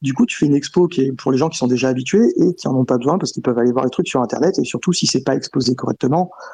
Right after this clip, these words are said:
euh, et que l'expérience physique d'être dans une exposition n'apporte rien au fait de les voir sur Internet, on peut se demander pourquoi est-ce que l'expo existe, en fait.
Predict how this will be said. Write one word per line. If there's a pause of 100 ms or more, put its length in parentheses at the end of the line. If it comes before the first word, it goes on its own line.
(300)
euh, (180)
et
que (560)
l'expérience
physique (120)
d'être
dans
une
exposition (360)
n'apporte
rien
au
fait
de
les
voir
sur
Internet, (760)
on
peut
se
demander
pourquoi
est-ce
que
l'expo
existe,
en
fait.